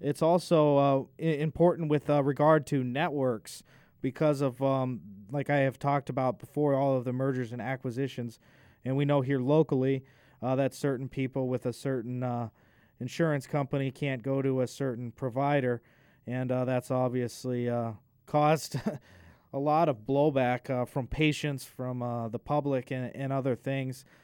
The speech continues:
Um, I wanted to also make you aware, um, on that issue of insurance because it is tax season coming up.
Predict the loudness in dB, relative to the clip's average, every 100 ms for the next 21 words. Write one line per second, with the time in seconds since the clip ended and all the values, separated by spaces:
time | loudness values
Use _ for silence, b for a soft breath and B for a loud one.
0 | b b -4 -2 0 2 4 6 8 8
1 | 8 6 4 4 4 4 4 4 6 4
2 | 0 b b -2 0 -2 -4 -2 0 2
3 | 2 2 2 2 0 -2 0 2 0 -4
4 | -16 b b -12 0 2 4 2 2 2
5 | 0 2 4 2 -2 -4 -2 -2 -6 -8
6 | b b -2 2 2 4 4 4